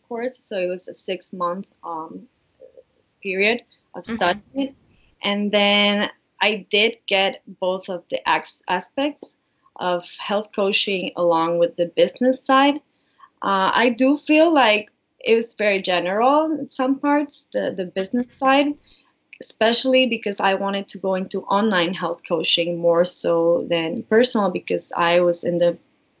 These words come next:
Speaker 1: process of transitioning and moving from Miami back to Puerto Rico. And I love traveling again. So I, I, I wanted to have that freedom of just being able to move.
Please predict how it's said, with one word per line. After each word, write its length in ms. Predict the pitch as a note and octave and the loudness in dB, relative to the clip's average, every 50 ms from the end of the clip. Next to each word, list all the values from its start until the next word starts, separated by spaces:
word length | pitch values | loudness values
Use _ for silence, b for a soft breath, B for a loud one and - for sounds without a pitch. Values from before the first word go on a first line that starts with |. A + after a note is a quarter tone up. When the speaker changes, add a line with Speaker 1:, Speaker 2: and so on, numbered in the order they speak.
| _ _ _ | _ _ _
Speaker 1:
process 360 | G#3+ G3 F#3+ F#3+ F#3+ F3 - | 2 2 2 0 -4 -6 -4
of 140 | F3+ F3 - | -6 -4 -4
transitioning 720 | - F3+ F3 E3 - - F#3 F3+ - - F#3 F3+ F3 F3 | -6 -6 -6 -8 -6 -6 -6 -4 -4 -4 -2 0 0 0
and 120 | E3+ E3 E3 | 0 -2 -2
moving 420 | F3+ F#3+ G3 F#3+ G3 G3 G3 G3 | -2 -2 -2 0 0 -2 -2 -2
from 360 | - - G#3 G3 G3 F#3+ F#3 | -4 -4 -4 -2 -2 -2 -2
Miami 460 | - F3 F3+ F#3 F#3 F3+ F3+ F#3 F#3 | 0 0 2 2 2 2 0 0 -2
back 260 | F#3 F3+ F3 F3 F3 - | -2 0 -2 -2 -2 -4
to 100 | - F#3+ | -10 -14
Puerto 280 | - _ F#3+ F3 F3+ F#3 | -12 _ -10 -8 -4 -2
Rico. 640 | F#3 G3 G3 F#3+ - G3 F#3+ F#3 F#3 F#3 F#3 F#3 B B B B B B B B B _ - | 0 0 -2 -2 -4 -4 -4 -2 -2 -4 -6 -6 B B B B B B B B B _ -6
And 160 | F3 F3+ F3 | -2 0 2
I 100 | F3 F3 | 2 2
love 340 | F3+ F3 F#3 F#3+ F#3+ G3 - | 2 4 4 4 2 2 0
traveling 600 | - - G3+ F3 F3 F3+ F3 F#3 F#3 F#3 F#3 F#3 | -6 -4 0 0 0 0 0 -2 -4 -4 -4 -4
again. 540 | F3 F3 F3 F#3 F3+ F3 F3+ F3+ F3+ F3 F3 | -4 -4 -4 -4 -4 -4 -4 -4 -4 -6 -8
So 240 | F3 - - F3 F3 | -8 -10 -6 -4 -4
I, 240 | E3 E3 E3+ E3+ - | -2 -2 -4 -6 -6
I, 200 | - E3+ E3+ E3+ - | -6 -6 -6 -6 -6
I 80 | - | -8
wanted 260 | E3+ E3+ F#3 F#3 G3 - | -6 -4 -4 -4 -4 -4
to 100 | - A3 | -2 0
have 140 | G#3 G3+ F#3+ | 0 2 0
that 220 | F3+ D#3 - - | 0 -2 -2 -4
freedom 380 | _ F3+ F#3 F#3 G3+ G#3+ A#3 A#3 | _ -4 -4 -2 -2 -2 0 -2
of 120 | G#3 F3+ | -2 -4
just 300 | - F#3 F#3 F3 - _ | -6 -8 -8 -8 -10 _
being 200 | _ F3+ F3+ F3 | _ -8 -6 -4
able 240 | E3+ E3+ E3+ F3 E3+ | -4 -2 -2 -4 -6
to 160 | - - F3 | -6 -10 -8
move. 260 | F3 F3+ A3 C4+ C4+ | -4 0 0 0 -2